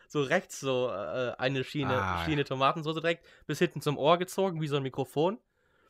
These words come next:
Speaker 2: Mhm.
Speaker 1: Und, äh, da hast du auch direkt dann so eine, so eine Brandblase. Aber ich kenne mich ja aus mit Brandblasen jetzt. Das, äh, wird mir nicht passieren.
Speaker 2: Ja.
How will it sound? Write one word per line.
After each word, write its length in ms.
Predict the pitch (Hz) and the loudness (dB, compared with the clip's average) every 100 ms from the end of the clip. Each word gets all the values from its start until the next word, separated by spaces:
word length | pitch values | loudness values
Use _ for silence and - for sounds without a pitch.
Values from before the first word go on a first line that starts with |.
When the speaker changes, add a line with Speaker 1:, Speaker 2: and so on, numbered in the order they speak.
| _ _ - - _ | _ _ -20 -20 _
Speaker 2:
Mhm. 300 | 117 113 113 | -6 -4 -2
Speaker 1:
Und, 280 | 131 151 143 | 0 0 -2
äh, 320 | 143 139 143 | 0 2 2
da 140 | 139 135 | 2 0
hast 100 | 143 | 0
du 60 | |
auch 40 | 143 | -2
direkt 240 | 139 131 | -4 -6
dann 80 | 131 | -4
so 60 | 127 | -4
eine, 220 | 123 120 | -4 -6
so 100 | 120 | -6
eine 120 | 117 | -6
Brandblase. 460 | 113 117 120 107 120 | -6 -6 -6 0 4
Aber 160 | 170 | 4
ich 80 | 165 | 4
kenne 120 | 170 | 2
mich 80 | 160 | 2
ja 80 | 143 | 2
aus 160 | 143 139 | 2 0
mit 100 | 107 | -4
Brandblasen 480 | 110 110 104 101 | -4 -2 -4 -4
jetzt. 220 | 98 - 113 | -10 -10 -12
Das, 180 | - | -10
äh, 220 | 107 113 117 | -8 -8 -8
wird 160 | 123 | -8
mir 80 | 117 | -8
nicht 160 | 117 - | -8 -8
passieren. 380 | 113 107 | -4 4
Speaker 2:
Ja. 40 | 98 | 4